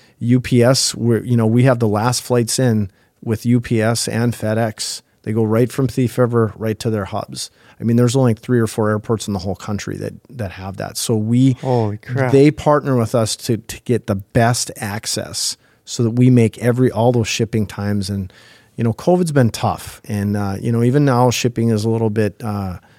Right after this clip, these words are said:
Speaker 1: you know, wonky at times, but, but, you know, nobody's better than us and, and, uh, at that. And, and I'll say that confidently, and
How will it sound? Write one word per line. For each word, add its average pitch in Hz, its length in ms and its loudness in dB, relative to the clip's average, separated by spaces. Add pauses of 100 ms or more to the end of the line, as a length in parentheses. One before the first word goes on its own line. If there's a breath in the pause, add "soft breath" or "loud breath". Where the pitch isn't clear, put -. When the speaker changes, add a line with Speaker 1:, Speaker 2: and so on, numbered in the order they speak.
(160 soft breath)
Speaker 1:
you - 80 -6
know, 107 100 -2
wonky 110 480 -2
at 104 140 -4
times, 110 440 -4
but, 104 280 -4 (480 loud breath)
but, 110 200 -4 (140)
you 113 140 -2
know, 107 320 -2
nobody's 123 380 2
better 113 280 2
than 104 140 -2
us 95 240 -8
and, - 240 -8
and, 101 260 -4
uh, 95 380 -10
at 101 200 -10
that. 104 200 -4
And, 98 260 -8
and - 640 -8
I'll 101 140 -2
say - 220 0
that 107 180 0
confidently, 113 580 -6
and 98 220 -8